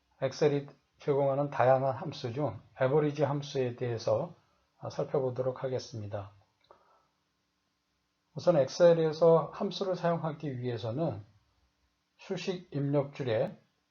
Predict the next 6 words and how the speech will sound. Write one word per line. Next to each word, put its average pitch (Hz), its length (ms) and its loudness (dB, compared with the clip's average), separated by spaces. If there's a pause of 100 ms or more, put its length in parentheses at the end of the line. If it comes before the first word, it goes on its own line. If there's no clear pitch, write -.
(460)
이퀄 147 380 0
부호와 143 380 6
함께 151 600 -2
함수의 165 840 -2
이름 123 320 -4 (560)
그리고 147 600 2